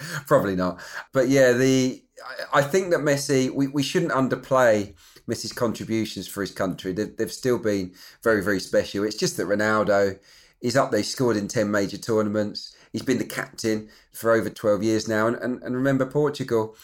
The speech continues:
he's taken Portugal into two Euro finals, won one of them. And, and Portugal weren't very good, really, in, in, in either of those competitions. So,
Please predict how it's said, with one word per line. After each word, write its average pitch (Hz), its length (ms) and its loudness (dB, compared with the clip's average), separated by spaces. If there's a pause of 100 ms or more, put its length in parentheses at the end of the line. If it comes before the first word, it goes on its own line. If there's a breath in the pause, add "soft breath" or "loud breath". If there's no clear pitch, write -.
he's 127 120 -2
taken 135 300 2
Portugal 120 360 0
into 113 220 -2
two - 160 -2
Euro 110 340 4
finals, 110 480 0
won 113 160 2
one 110 160 2
of 107 80 0
them. 107 200 0 (840 loud breath)
And, 123 200 2
and 117 180 -14
Portugal 123 440 0
weren't 107 320 2 (200)
very 113 240 2
good, 110 320 2
really, 107 440 0
in, 117 260 -2
in, 110 240 0
in 107 220 -2
either 107 300 0
of 95 80 -2
those 104 360 0
competitions. 95 720 -6
So, 110 180 2